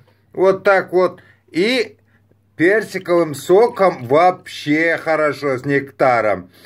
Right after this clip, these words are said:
Вот. Обед вам вот с такими, э, пи-, пи-, соками пойдёт на пользу. Можно минеральной водой. Вот. Так что вот познакомьтесь. Потом сервируется вот так. Сначала капуста ложится,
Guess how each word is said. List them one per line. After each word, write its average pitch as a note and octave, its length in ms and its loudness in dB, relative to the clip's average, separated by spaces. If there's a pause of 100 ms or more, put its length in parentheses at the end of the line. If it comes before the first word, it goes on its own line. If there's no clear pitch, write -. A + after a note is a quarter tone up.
(240)
Вот. A#2 460 2
Обед D#3+ 560 -2
вам D3+ 360 -2 (200)
вот C#3+ 180 -4
с - 40 -20
такими, F3+ 680 -2 (140)
э, C3+ 1000 0 (120)
пи-, C3+ 440 -4
пи-, C#3 400 -4
соками C3+ 560 0
пойдёт C#3+ 520 0
на A3 180 0
пользу. C#3 420 -2
Можно G#3 440 0
минеральной D#3 640 0
водой. A#2 680 -2 (540)
Вот. B2 480 2 (260)
Так E3+ 180 0
что - 360 0 (120)
вот A3+ 220 0
познакомьтесь. E3 840 0
Потом G#3 400 2
сервируется A3 840 0
вот D#3 260 0
так. A3 220 2
Сначала G#3+ 500 2
капуста E3 680 -2
ложится, G3+ 760 -2